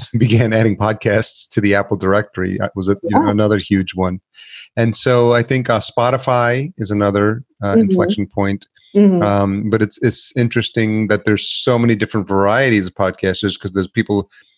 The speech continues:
Speaker 1: from the public radio who have made a big impact. You know, you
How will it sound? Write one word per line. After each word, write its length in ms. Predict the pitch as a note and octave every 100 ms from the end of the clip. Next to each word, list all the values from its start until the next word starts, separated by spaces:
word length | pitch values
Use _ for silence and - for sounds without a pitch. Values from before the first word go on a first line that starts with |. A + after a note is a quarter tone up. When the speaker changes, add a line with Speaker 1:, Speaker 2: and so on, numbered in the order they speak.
| _
Speaker 1:
from 300 | - C#3+ D3
the 280 | A#2 G2+ F#2+ F#2+ _ _ _ _
public 280 | B2 G2+ G2+
radio 680 | G#2+ G#2 G#2 F#2 F#2 G2 A#2+ _ -
who 320 | G#2 G2 G2+
have 180 | G#2 G2+
made 200 | A#2 A#2
a 60 |
big 280 | F#2+ C3 C#3
impact. 560 | A2+ F#2 F#2 E2+ - G2
You 80 |
know, 140 | F#2 F#2+
you 180 | F#2+